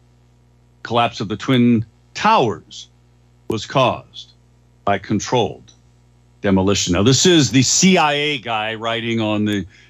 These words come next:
Gateway Pundit. He wasn't gonna comment on it, but because of his, he calls his idiot, crazy sister, who believes all of these conspiracy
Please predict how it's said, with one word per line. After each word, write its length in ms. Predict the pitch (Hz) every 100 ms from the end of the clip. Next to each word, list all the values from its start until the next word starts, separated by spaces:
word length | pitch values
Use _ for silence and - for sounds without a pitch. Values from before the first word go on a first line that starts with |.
| -
Gateway 400 | - 120 107 107
Pundit. 440 | 98 139 117 113 101
He 100 | 113
wasn't 400 | 107 123 143 151
gonna 220 | 147 135
comment 520 | - 131 120 117 104
on 220 | 101 92
it, 160 | 104 127 _ _ _ _ _ _ _ _ _ _ _ _ _ _ -
but 180 | 110
because 340 | 123 101 123 104
of 160 | 113
his, 260 | 104 110 95
he 140 | 117
calls 320 | 107 123 113 107
his 220 | 107 95
idiot, 480 | 135 127 127 117 117
crazy 460 | - 117 104 110
sister, 680 | 101 - 180 - 123 107 123
who 160 | 113 117
believes 680 | 95 127 180 143 104 - - _ _ _ _ _ _ _
all 200 | 101 101 98
of 100 | 92
these 240 | 95 -
conspiracy 760 | 104 87 - 101 92 101 87